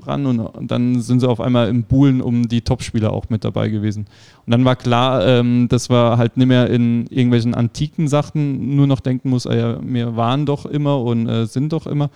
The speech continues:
sondern dass wir dann auch, ähm, den nächsten Step gehen müssen. Und da waren wir wirklich auch alle im Verein, äh, sehr euphorisch, dass wir dann endlich das auch entschieden haben zu machen.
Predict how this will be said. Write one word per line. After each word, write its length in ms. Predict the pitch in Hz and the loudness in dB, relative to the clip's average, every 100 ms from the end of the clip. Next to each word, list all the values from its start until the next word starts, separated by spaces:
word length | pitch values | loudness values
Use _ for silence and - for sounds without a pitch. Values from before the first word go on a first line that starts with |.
| _ _ _ | _ _ _
sondern 240 | - 123 | 0 2
dass 180 | 117 107 | 2 2
wir 80 | 123 | 0
dann 180 | 113 113 | 0 -2
auch, 260 | 120 117 | -2 -4
ähm, 300 | - 117 113 | -2 -2 0
den 140 | 113 117 | 0 -2
nächsten 320 | 110 - 113 | -2 -4 -6
Step 240 | - 113 | -4 -4
gehen 160 | - 113 | -2 -4
müssen. 220 | 101 - | -4 -6
Und 80 | 107 | -4
da 100 | 107 | -2
waren 140 | 113 | 0
wir 100 | 117 113 | 0 0
wirklich 280 | 113 113 | -2 -4
auch 120 | 107 - | -6 -2
alle 200 | 120 123 | 0 0
im 80 | |
Verein, 420 | 123 120 113 123 120 | 0 -2 0 0 0
äh, 380 | 120 113 117 127 | 2 2 2 0
sehr 240 | - 131 127 | -2 0 2
euphorisch, 460 | 117 143 170 160 | 2 4 4 2
dass 120 | 131 | 0
wir 220 | 127 120 113 | -2 -2 -2
dann 240 | - 120 | -4 -2
endlich 320 | 127 127 131 | -2 -2 -2
das 160 | 135 127 | -4 -4
auch 100 | 120 | -2
entschieden 380 | 123 - 160 147 | -4 -2 0 0
haben 200 | 139 - | 0 -4
zu 140 | - | -4
machen. 340 | 120 127 - | -2 -2 -4